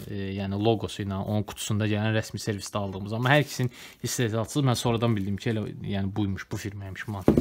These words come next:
Bu da manın qutusudur. Bu niyə görə, e, bu mana sifariş vermiş? Ona görə ki, yəni manın Koreyada zavodu var imiş. Və gördüyünüz kimi bu qutuda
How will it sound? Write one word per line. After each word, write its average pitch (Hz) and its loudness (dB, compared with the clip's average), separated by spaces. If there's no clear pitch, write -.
Bu 143 -2
da 147 2
manın 131 -2
qutusudur. 139 -2
Bu 143 4
niyə 156 8
görə, 117 4
e, 107 -4
bu 117 0
mana 120 4
sifariş 113 4
vermiş? 120 0
Ona 131 2
görə 110 2
ki, 143 -4
yəni 123 2
manın 120 4
Koreyada 120 2
zavodu 110 0
var 98 -2
imiş. 90 -10
Və 113 -2
gördüyünüz 110 0
kimi 101 0
bu 101 -4
qutuda - -4